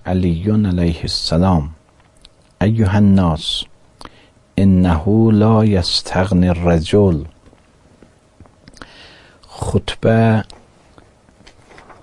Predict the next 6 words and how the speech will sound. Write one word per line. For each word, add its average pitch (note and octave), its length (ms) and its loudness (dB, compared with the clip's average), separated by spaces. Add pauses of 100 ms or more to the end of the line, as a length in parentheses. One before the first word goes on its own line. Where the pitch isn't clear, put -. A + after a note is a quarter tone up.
(200)
iyirmi F#2+ 460 4
üç B2 580 -2 (1300)
ortalarında F2 840 0
yox. E2+ 260 -2 (580)
Əmirül G2+ 320 2
Möminin G2+ 600 2